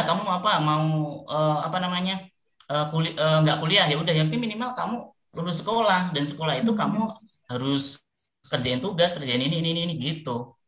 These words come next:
Speaker 1: Kalau nggak seperti itu, ya naik, nggak naik kelas, nggak dapet ijazah. Ya percuma kamu udah masuk sekolah, tapi ujung-ujungnya nggak lulus juga. <laughs> Biasanya seperti itu.
Speaker 2: Hmm.
Speaker 1: Ya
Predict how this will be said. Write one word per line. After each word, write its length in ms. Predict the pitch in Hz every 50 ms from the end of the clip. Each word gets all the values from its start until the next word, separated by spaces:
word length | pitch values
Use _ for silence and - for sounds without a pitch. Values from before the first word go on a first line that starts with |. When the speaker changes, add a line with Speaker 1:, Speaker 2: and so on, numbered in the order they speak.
| _ - -
Speaker 1:
Kalau 160 | 143 143 147
nggak 160 | 143 143 139
seperti 320 | 147 - 156 156 160 147 147
itu, 160 | - - -
ya 160 | 170 147 143
naik, 480 | 139 139 135 131 131 131 127 - - -
nggak 180 | 139 131 123 123
naik 140 | 123 123 123 -
kelas, 240 | 190 208 220 240 240 175
nggak 100 | 139 127 127
dapet 140 | 117 123 117 139 131
ijazah. 560 | 127 156 196 214 - - - 226 - - - _ _ _ _ -
Ya 100 | 143 139 139
percuma 480 | 156 156 160 208 247 277 277 - 220 -
kamu 320 | 180 165 165 160 151 143
udah 160 | 135 131 123 123 120
masuk 480 | 120 120 117 - 123 117 - - - _ -
sekolah, 480 | - - - - 180 190 214 220 214 196
tapi 260 | - - - - 208 160
ujung-ujungnya 460 | 139 131 131 127 123 131 147 196 226 208 170
nggak 240 | 135 120 117 113 113 117 - - - _ _ _ -
lulus 400 | 127 131 131 131 131 131 123 -
juga. 480 | 127 156 233 - 139 120 117 107 - -
<laughs> 80 | -
Biasanya 320 | 143 127 - 185 160 156 160
seperti 300 | 147 156 156 160 - 160 160 160 156 -
itu. 140 | - 147 139 - - - - _ _ _ _ _ - 226
Speaker 2:
Hmm. 560 | 208 226 220 220 214 214 208 190 190 196 185
Speaker 1:
Ya 220 | 123 127 127 127